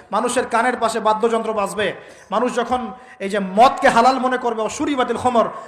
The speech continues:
মদ যখন মানুষ খাওয়া শুরু করবে, জেনাকে হালাল মনে করা শুরু করবে,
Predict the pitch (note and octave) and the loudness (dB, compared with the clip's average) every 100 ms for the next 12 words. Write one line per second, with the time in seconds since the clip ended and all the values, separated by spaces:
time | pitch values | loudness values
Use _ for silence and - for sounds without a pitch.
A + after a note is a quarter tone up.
0 | - G3 A#3+ - A#3+ A#3 A#3 A3+ - A3+ | -4 2 2 2 -2 0 2 0 2 2
1 | A#3 B3 A#3 G#3+ G3+ F3 - - - A3 | 2 -2 -2 0 0 -2 -8 -20 -6 -2
2 | B3 A#3+ A3+ G#3+ B3+ C4 B3+ B3 A#3+ B3 | -2 -2 0 0 0 0 -2 0 -2 -4
3 | A#3+ A#3 G#3+ G3+ | -4 -4 -2 -4